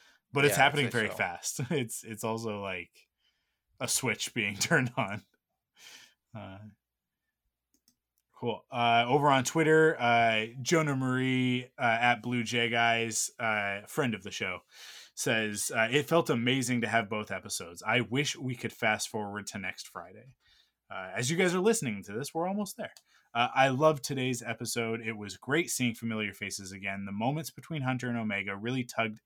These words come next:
Speaker 1: at my heart. Uh, it also reminded me of Rebels,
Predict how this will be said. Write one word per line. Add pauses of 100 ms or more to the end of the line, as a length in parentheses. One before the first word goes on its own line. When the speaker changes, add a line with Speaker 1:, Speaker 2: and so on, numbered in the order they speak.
Speaker 1:
at
my
heart. (720)
Uh,
it
also
reminded (320)
me
of
Rebels,